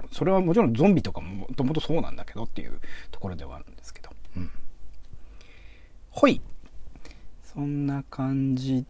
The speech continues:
で。で、続いてですね、三十分読書編なんですが、まあ、三十分で読むっていう感じでもないんですけど、最終巻を三十分でもう今読んでるので、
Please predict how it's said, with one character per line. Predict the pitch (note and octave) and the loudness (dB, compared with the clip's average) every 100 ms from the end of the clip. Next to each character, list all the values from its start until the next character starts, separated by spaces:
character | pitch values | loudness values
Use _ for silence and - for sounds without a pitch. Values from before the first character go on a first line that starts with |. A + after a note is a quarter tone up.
| - | 2
で。 | F#3+ F#3+ - - - - - - - | 4 4 -2 -16 -14 -14 -14 -16 -2
で、 | A#3+ | 0
続 | A3 - E3+ - C4 | 2 2 2 4 8
い | C4 | 8
て | - C#4+ | 8 2
で | B3 F3 | 4 4
す | - | 2
ね、 | G#2+ | -2
三 | - A#3 | 4 4
十 | C#4 | 4
分 | - D4 B3+ | 4 8 10
読 | B3 - | 8 4
書 | C4 | 2
編 | A#3+ B3 A#3+ A#3+ | 4 6 8 10
な | A#3+ A#3+ | 10 8
ん | G#3 | 8
で | C#3+ | 6
す | - - A2 | 2 -2 2
が、 | C#3 C3 A#2 | 6 8 8
ま | D3+ | 4
あ、 | |
三 | - A#3+ E4 F4 | 2 2 4 4
十 | F4 | 2
分 | - A#3 E3+ | 4 6 8
で | |
読 | D#3+ G#3 | 10 10
む | F#3 | 10
っ | - | 6
て | - | 2
い | |
う | A#2 | 4
感 | F3+ | 4
じ | F#3 | 6
で | G3 | 6
も | D#3 | 8
な | C#3+ F3+ | 8 6
い | |
ん | A#2+ | 4
で | |
す | F#2+ - - - | 0 -6 -12 -2
け | A#2 | -2
ど、 | - D#3+ C#3 | 6 6 8
最 | - D4 | 8 8
終 | - - D#4 C#4+ | 8 10 10 10
巻 | - - F2+ - - - | 6 0 0 -6 -14 8
を | F#3 F3 C#3 - - - | 12 12 10 0 -12 -10
三 | - - G3 G#3 | -6 10 12 12
十 | G3 G#3 | 8 6
分 | - B2 G2+ | 2 0 2
で | G#2 | 4
も | A#2+ | 4
う | A#2+ | 4
今 | A#2+ | 2
読 | G#2+ D3+ | 4 4
ん | C#3+ | 4
で | G2 | 2
る | F#2 | -2
の | E2+ F2+ | -4 0
で、 | C#3+ F3+ - | 2 2 -2